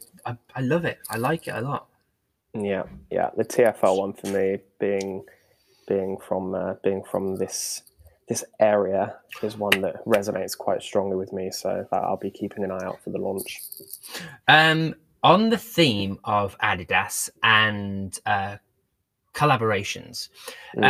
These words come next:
Speaker 2: Mm.
Speaker 1: remember that a few months ago, we've always talked about the Human Race,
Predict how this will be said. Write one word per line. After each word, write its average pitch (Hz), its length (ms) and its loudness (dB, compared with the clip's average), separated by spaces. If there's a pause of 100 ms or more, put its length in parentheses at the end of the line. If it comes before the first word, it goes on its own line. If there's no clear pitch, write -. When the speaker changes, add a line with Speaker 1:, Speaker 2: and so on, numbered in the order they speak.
(140)
Speaker 2:
Mm. 139 60 0
Speaker 1:
remember 185 380 2
that 165 360 2
a 147 60 -2
few 151 640 0
months 123 320 0
ago, 113 720 10
we've 120 280 4
always 117 360 4
talked 113 320 -4
about 107 340 -2
the 104 160 -4
Human 123 500 0
Race, - 720 -4